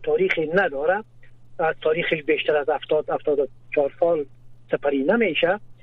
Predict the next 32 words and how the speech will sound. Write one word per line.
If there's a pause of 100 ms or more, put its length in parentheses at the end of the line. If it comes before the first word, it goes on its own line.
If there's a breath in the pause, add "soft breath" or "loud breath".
(100)
این
در
بناگوش
افغانستان
ایجاد (120)
شد (720)
از (100)
سال
نوزده (100)
چهل
و
هفت
و
بعد. (840 soft breath)
این
یک (120)
توموری
شد (100)
در
منطقه
که
چون
از
طرف (100)
استعمار
انگلیس (520 soft breath)
به
عنوان
میراثدار (400)
استعمار (260)
ایجاد (120)
شد،